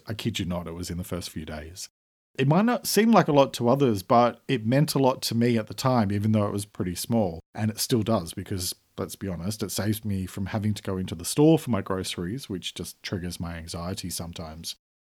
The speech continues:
My point here is that even if you only come up with a few things to start with,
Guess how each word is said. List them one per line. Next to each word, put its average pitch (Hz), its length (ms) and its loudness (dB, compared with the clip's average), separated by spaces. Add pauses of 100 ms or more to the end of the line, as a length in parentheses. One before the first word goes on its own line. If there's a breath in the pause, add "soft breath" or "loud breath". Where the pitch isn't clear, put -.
(180)
My 165 140 4
point 190 320 4
here 151 200 10
is 135 160 8
that 135 140 6
even 160 200 6
if 190 160 4
you 165 140 6
only 147 180 6
come 135 200 2
up 117 160 2
with 110 100 0
a 110 60 0
few 139 320 0
things 104 580 0
to - 140 -6
start 101 360 2
with, 87 440 -8